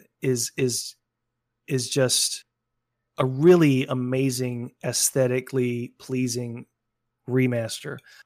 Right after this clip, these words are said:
I, I, I think it would, I think you consider, consider it a remake. Um, it, it looks like it's been built from the ground up, um, but using the same,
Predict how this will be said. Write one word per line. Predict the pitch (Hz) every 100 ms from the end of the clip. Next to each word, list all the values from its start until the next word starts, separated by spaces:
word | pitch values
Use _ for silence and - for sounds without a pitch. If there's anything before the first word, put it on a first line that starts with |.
| -
I, | 175 202
I, | 190
I | 208
think | 262 339 208
it | 170
would, | 139 -
I |
think | 196 294 220
you | 180
consider, | 143 127 151 147
consider | 143 123 151 135 123
it |
a | 113
remake. | 113 117 110 - - - _ _ _ _ _ -
Um, | 123 117 110 110 - _ _ _ _ _ _
it, | 151 170 165
it | 175
looks | 208 -
like | 208 170
it's | 156
been | 156 131 123 123
built | 143 143
from | 143
the | 127
ground | 117 123 120 117
up, | 117 110 - _ _ _ _ _ _ _ _
um, | - 123 117 113 113
but | 131
using | 131 131 123
the | 117
same, | - 127 120 113